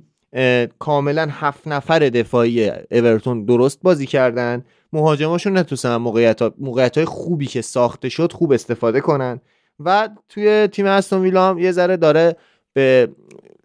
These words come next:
چی می‌گن جمله راکت می‌شه با سبک بازیشون، داره یه ذره، اه، ضعیف می‌شن، توی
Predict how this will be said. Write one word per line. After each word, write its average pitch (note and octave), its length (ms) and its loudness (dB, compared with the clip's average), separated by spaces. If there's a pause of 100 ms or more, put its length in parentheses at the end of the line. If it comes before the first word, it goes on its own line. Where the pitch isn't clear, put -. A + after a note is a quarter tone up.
(180)
چی - 220 -4
می‌گن F3+ 280 0
جمله D3+ 320 -4
راکت E3 600 2
می‌شه B2+ 360 0 (140)
با A#2+ 240 -6
سبک A#2+ 360 -6
بازیشون، A#2 520 -4
داره A#2+ 200 2
یه D3 120 2
ذره، D#3 340 2 (320)
اه، B2+ 180 -2
ضعیف C3 500 -6
می‌شن، B2 260 -6
توی A#2+ 260 -2